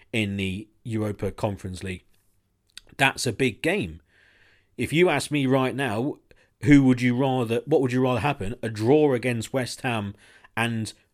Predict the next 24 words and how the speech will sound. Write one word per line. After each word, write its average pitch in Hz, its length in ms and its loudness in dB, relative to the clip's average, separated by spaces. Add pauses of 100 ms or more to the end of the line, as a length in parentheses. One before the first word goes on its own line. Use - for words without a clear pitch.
thrash 143 500 -2
Randers 120 680 -2 (840)
and 123 160 -2
get 131 200 2
through 120 180 0
to 120 120 -6
the 113 80 -2
next - 200 -6
round? 110 320 -4 (280)
I'd 208 200 0
take 107 200 -2
that 170 220 -4 (340)
over 117 340 4
a 107 60 4
win 120 200 2
against 113 360 -4
West 120 240 -6
Ham 156 220 0
and, 113 200 -4
and 110 140 -4
a 104 80 -4
defeat 113 400 -6
to 120 80 -12
Rand-, 139 160 -10